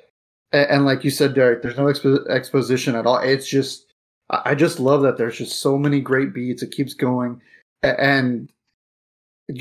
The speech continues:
you're just glued to it. Like, I, I, I tell everybody this, I'm like,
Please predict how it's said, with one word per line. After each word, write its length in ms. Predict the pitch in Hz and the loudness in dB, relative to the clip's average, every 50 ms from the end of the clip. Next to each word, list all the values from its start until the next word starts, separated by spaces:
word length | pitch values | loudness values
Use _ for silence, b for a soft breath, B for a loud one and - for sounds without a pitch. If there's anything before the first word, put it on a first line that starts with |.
| 139 139 131 | -8 -4 0
you're 140 | 131 143 139 | 0 0 2
just 260 | 139 143 147 143 123 | 2 2 0 0 0
glued 320 | 123 135 135 147 151 143 147 | -2 2 2 4 2 2 0
to 160 | - 117 117 | -2 -2 -2
it. 120 | 117 - | -2 0
Like, 340 | - 120 117 117 117 - - - | 2 2 2 0 0 -4 -6 -4
I, 80 | 131 131 | -2 -2
I, 320 | - - 123 123 127 113 - - _ - - 120 | 0 0 0 0 0 -2 -6 -14 _ -10 -10 -6
I 20 | |
tell 220 | - - 175 170 170 | -2 2 4 6 6
everybody 380 | 156 156 160 147 147 143 139 | 6 4 4 4 4 2 2
this, 240 | 123 135 131 127 - | 2 0 -2 -4 -4
I'm 100 | 123 117 | -6 -8
like, 240 | 113 107 107 107 | -6 -6 -8 -8